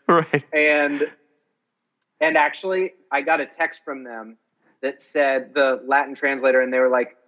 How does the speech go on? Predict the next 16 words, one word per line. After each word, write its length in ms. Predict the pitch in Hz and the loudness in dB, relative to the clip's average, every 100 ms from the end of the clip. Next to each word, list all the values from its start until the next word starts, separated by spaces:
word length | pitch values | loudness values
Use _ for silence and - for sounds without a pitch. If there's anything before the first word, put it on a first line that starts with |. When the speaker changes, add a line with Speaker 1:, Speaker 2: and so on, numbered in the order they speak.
| _ | _
Speaker 2:
"This 180 | 156 170 | 0 2
is 140 | 170 | 0
the 100 | 156 | 2
word 400 | 165 165 165 156 - - | 4 4 4 2 -2 -2
for 420 | 139 131 131 - _ _ | 2 2 2 -2 _ _
penis, 520 | - 151 170 180 - _ - - | -10 -4 -2 -4 -8 _ -6 -6
Speaker 1:
<laughs> 200 | - - | -4 0
Speaker 2:
but 340 | 143 107 - _ _ - - | 2 0 -4 _ _ -20 -4
it's, 380 | 147 147 - - _ - | 0 0 -4 -20 _ -2
but 240 | 143 139 | 0 0
this 180 | 147 156 | -2 0
is 140 | 175 147 | -2 -2
the 60 | |
word 360 | 156 156 151 143 _ | 0 2 2 0 _
for 200 | 143 135 | -2 0
dick. 540 | 113 127 143 220 - | -2 -2 0 0 -4